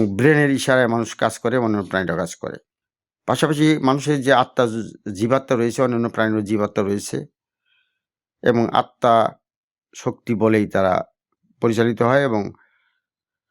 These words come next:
তারা কাজ করে। কিন্তু অন্যান্য প্রাণীর প্রাণ আছে, আত্মা আছে, কিন্তু মন নামক সত্তা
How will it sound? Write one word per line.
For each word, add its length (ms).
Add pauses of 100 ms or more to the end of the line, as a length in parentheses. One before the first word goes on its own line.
(520)
তারা 180
কাজ 280
করে। 220 (600)
কিন্তু 300 (360)
অন্যান্য 300
প্রাণীর 480
প্রাণ 260
আছে, 280 (100)
আত্মা 320
আছে, 240 (1600)
কিন্তু 240
মন 240
নামক 340
সত্তা 420